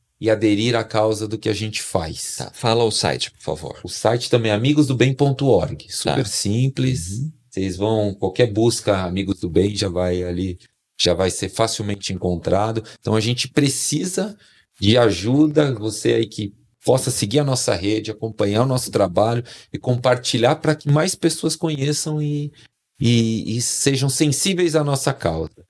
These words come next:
Speaker 2: Uhum.
Speaker 1: E aí, Paulo, é, quanto mais pessoas estiverem conhecendo, eu tenho certeza que doações espontâneas e ajuda pra gente crescer o nosso projeto, a gente vai conseguir. Porque, apesar da gente ter esse modelo de, do trabalho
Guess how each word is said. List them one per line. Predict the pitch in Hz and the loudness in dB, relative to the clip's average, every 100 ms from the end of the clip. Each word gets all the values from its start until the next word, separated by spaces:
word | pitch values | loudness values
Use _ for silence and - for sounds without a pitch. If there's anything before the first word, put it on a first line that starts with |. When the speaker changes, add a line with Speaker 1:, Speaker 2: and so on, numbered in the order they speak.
| - | -10
Speaker 2:
Uhum. | 87 76 | -8 0
Speaker 1:
E | 78 | 2
aí, | 127 135 196 185 | 2 2 -2 -2
Paulo, | 117 101 85 82 - _ _ 131 | 0 0 0 -4 -10 _ _ 2
é, | 98 95 - | 2 0 0
quanto | 160 160 | 0 4
mais | 143 165 202 | 4 4 0
pessoas | - 180 165 143 | -2 -2 -2 -2
estiverem | 135 127 131 123 | -4 0 0 0
conhecendo, | 123 110 110 131 | -2 -2 0 -2
eu | 127 | 0
tenho | 131 123 | 0 2
certeza | 135 - - 127 123 127 | 2 2 0 0 0 -4
que | - 123 113 - - - | -4 -2 -2 -6 -14 2
doações | 107 107 131 123 | 2 4 2 2
espontâneas | 117 - 113 104 98 101 104 98 92 87 | 2 -2 0 0 0 0 2 2 0 0
e | 95 104 | 2 2
ajuda | 95 - 95 117 120 | 2 -2 -4 0 0
pra | - 98 | 2 0
gente | 90 101 98 - 95 78 _ _ _ - | 0 -4 -6 -6 -6 -8 _ _ _ -2
crescer | 139 113 - 139 | 0 0 0 -2
o | |
nosso | 123 113 - - | 0 -2 -4 -4
projeto, | 104 92 104 117 123 - 123 - _ _ - | -2 2 2 2 0 -8 -10 -10 _ _ -4
a | 85 | -2
gente | 104 98 98 | 0 0 4
vai | 101 | 4
conseguir. | 95 101 98 98 80 73 | 2 -2 -2 -4 -6 -6
Porque, | 90 - 101 - _ - | -6 -2 -4 -4 _ -6
apesar | 95 92 127 | -2 2 2
da | 135 135 | 2 0
gente | 123 123 - | 0 -4 0
ter | 120 | 0
esse | 120 117 | 2 2
modelo | 104 90 98 113 104 92 | 2 4 2 2 0 -4
de, | 85 90 82 - _ _ | -4 -6 -6 -10 _ _
do | 92 | -10
trabalho | - 92 78 92 104 104 98 92 | -2 0 2 2 4 2 0 -4